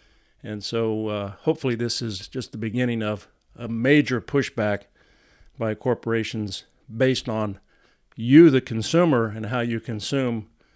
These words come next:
corporate products and services. All right, number four. This is the way in which wars start. Warning from teachers union leader Randi Weingarten.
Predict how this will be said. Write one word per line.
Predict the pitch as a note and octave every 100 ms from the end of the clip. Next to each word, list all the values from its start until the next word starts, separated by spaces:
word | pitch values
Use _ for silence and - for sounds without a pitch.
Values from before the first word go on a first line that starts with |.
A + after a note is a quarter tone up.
| _ _ _
corporate | - D3 B2 - A#2+ A2+ - - _ -
products | C#3+ A#2 A2+ A2 -
and | A2 G#2+
services. | C3+ B2+ A2+ G2+ F#2+ C#2 - - _ _ _ _ _ _ _ -
All | D3+
right, | F3+ D3
number | D3 F3 F3+ D#3+
four. | - - G3 A#3+ F3 A#2 F2+ - _ _ _ _ _ _ _ -
This | E3+ F#3
is | F3
the | C#3
way | D3 D#3 D#3
in | D3
which | D3+ D3 - -
wars | A#2+ C#3+ G3 D#3 -
start. | - B2+ G2+ F2 - _ _ _ _ _ _ _ _ -
Warning | B2+ D#3 D#3 C#3
from | C3+ A#2
teachers | - G3 F#3+ C#3+ A#2+ G#2+
union | B2+ B2 A2+
leader | A2+ B2 B2+ A2+ - _ _ _ -
Randi | A2 C3+ D3 D3+ C#3+ C3+
Weingarten. | B2+ C#3 C#3+ C#3+ A#2 G2+ E2 -